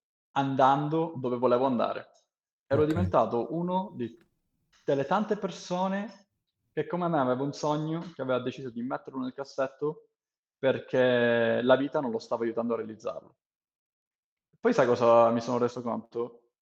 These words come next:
Speaker 1: Che la vita non, non è lì ad aiutarti a realizzare le cose. Devi essere tu pronto a trovare le giuste opportunità e leggere le giuste chiavi di volta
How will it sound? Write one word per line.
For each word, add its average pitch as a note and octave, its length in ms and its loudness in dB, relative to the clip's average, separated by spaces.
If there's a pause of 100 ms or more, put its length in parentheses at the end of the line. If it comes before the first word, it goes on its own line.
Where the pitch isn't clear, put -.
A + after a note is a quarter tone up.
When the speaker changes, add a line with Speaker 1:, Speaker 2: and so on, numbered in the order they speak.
Speaker 1:
Che C#3 80 -8
la D3 120 -2
vita C3 260 -2
non, A#2 260 -6
non A#2 680 -8
è B2+ 40 -4
lì A#2 200 -8
ad A2+ 80 -2
aiutarti A2+ 480 -6
a A2 60 -6
realizzare A2+ 400 -8
le G#2+ 100 -8
cose. - 460 -8 (800)
Devi C3+ 160 2
essere A#2 360 2
tu D#3+ 220 -2
pronto C3+ 500 0
a B2 100 -2
trovare A#2 500 4
le A2+ 140 -2
giuste D#3 360 -6
opportunità B2 1080 -4
e B2+ 100 0
leggere B2+ 540 4
le A2 120 -6
giuste B2 280 -8
chiavi A#2 400 0
di A2+ 100 -6
volta A2+ 480 -4